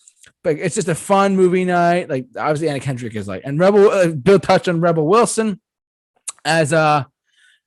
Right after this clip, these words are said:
uh, Fat Amy, which is hysterical. And, like, the, the, the, just the,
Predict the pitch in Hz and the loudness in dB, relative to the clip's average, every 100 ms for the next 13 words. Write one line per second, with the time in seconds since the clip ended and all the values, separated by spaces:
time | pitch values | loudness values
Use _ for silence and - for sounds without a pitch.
0 | _ - 151 139 127 - 165 151 151 156 | _ -2 0 0 -2 0 2 2 0 0
1 | 165 151 - 117 113 - 143 147 147 165 | 0 -2 -4 -8 -8 -4 0 2 0 0
2 | 160 147 _ _ _ _ _ 151 147 143 | -2 -6 _ _ _ _ _ -4 -2 -4
3 | - 139 127 - - 135 139 _ _ _ | -2 -2 -2 -6 -10 -10 -12 _ _ _
4 | _ 160 165 151 165 165 202 - 262 - | _ -6 -4 -4 -6 -4 -4 -4 -14 -12
5 | 202 190 185 | -10 -10 -12